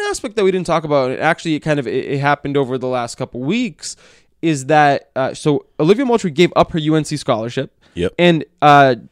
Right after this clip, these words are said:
Speaker 1: has now, uh, been training and practicing with the Portland Thorns, one of the best women's teams in, uh, the States. And she just debuted in a preseason game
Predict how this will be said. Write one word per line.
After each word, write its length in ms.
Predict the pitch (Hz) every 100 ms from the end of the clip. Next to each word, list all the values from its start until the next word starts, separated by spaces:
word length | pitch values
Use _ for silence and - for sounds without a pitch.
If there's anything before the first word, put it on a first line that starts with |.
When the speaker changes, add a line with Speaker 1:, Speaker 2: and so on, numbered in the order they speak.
| -
Speaker 1:
has 260 | 151 131
now, 600 | 127 151 185 196 175 156 - -
uh, 240 | 135 131
been 380 | 101 - 143 127
training 460 | - 202 220 208
and 80 | 156
practicing 420 | 175 175 - 180
with 140 | 160 151
the 80 | 135
Portland 500 | - 170 165 143 -
Thorns, 400 | 180 156 107 127
one 100 | 160
of 140 | 151
the 80 | 226
best 420 | 160 143 208 -
women's 500 | 139 165 202 170 -
teams 480 | - 170 160 147 117 -
in, 340 | 180 202 208 - _ _
uh, 160 | - 139
the 100 | 131
States. 560 | - 247 262 190 - - _ _ _ _ _
And 320 | 196 202 180 -
she 180 | - 208
just 180 | 240 202
debuted 440 | 240 170 214 247
in 80 | 214
a 100 | 180
preseason 640 | - 220 240 226 180 175
game 440 | 139 139 135 131